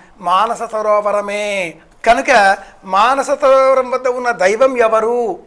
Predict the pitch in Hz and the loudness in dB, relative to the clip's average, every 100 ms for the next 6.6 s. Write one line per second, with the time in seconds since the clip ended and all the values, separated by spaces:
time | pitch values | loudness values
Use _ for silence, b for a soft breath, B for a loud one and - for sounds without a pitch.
0 | 185 175 277 311 175 190 254 277 233 - | -12 -6 -6 -6 -10 -8 -6 -6 -6 -12
1 | _ _ _ _ 147 175 180 - - _ | _ _ _ _ -8 -2 -2 -4 -14 _
2 | _ _ _ _ _ _ _ _ - 277 | _ _ _ _ _ _ _ _ -8 -6
3 | - 254 240 247 175 _ _ _ 139 175 | -2 -2 -2 -4 -6 _ _ _ -12 -8
4 | 285 - 233 220 220 220 156 - - 170 | -8 -4 -2 -2 -4 -6 -8 -14 -8 -4
5 | 233 247 247 247 202 208 220 220 165 - | 0 0 0 -2 -2 0 0 -2 -4 -16
6 | _ _ 135 160 180 185 | _ _ -10 -8 -8 -12